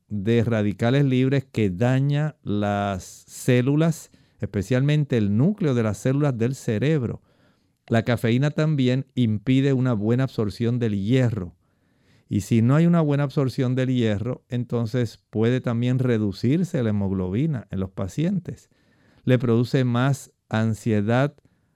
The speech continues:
hace que el corazón pueda latir más rápido, puede producir episodios de hipertensión arterial,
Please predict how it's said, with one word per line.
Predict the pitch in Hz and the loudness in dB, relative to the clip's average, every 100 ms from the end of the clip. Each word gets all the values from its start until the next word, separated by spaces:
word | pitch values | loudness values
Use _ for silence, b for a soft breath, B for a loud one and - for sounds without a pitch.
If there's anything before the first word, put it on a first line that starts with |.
| _ | _
hace | 117 117 131 | -2 0 0
que | |
el | 131 117 | 0 0
corazón | 120 113 107 127 131 | 0 0 0 0 0
pueda | 131 120 123 123 | -2 0 0 2
latir | 117 - 127 123 | 0 0 0 0
más | 107 104 120 143 - | -2 0 2 0 -2
rápido, | 123 127 127 123 139 147 170 b b b b b | -2 0 0 0 0 0 -4 b b b b b
puede | 123 135 135 | 2 4 4
producir | 135 131 117 143 147 | 2 0 2 2 2
episodios | 131 120 101 123 135 131 | 0 -2 0 0 2 0
de | 120 | 0
hipertensión | 113 98 117 110 - 104 101 - 117 123 | -2 -2 -2 -4 -2 -4 -4 -2 0 2
arterial, | 123 120 - 143 131 107 139 | 0 0 -2 0 0 0 -4